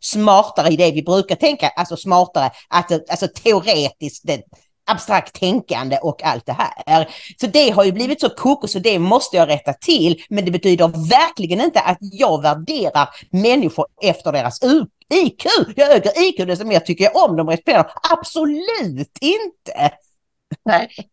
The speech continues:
Speaker 2: Nej, men du, du, jag, jag var lite djävulens advokat där innan när, när du och jag, <clears throat> ursäkta,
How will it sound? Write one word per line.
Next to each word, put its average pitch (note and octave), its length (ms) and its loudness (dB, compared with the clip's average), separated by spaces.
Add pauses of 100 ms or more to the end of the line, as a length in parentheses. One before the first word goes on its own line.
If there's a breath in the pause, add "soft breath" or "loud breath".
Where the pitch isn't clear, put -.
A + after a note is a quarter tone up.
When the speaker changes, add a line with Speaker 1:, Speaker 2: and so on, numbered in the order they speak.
(120)
Speaker 2:
Nej, G3 160 2
men B3 120 4
du, C4 120 -2
du, C4+ 160 -6
jag, D4 180 2
jag C4 380 2
var C4 160 4
lite G#3+ 220 -2
djävulens G#3 480 0
advokat G3 520 -2
där E3+ 160 2
innan E3 240 -2
när, D3 280 -6
när D#3 100 2
du D#3 100 6
och D3 80 8
jag, C#3+ 260 4 (1600 loud breath)
<clears throat> - 240 -4
ursäkta, D3+ 400 -2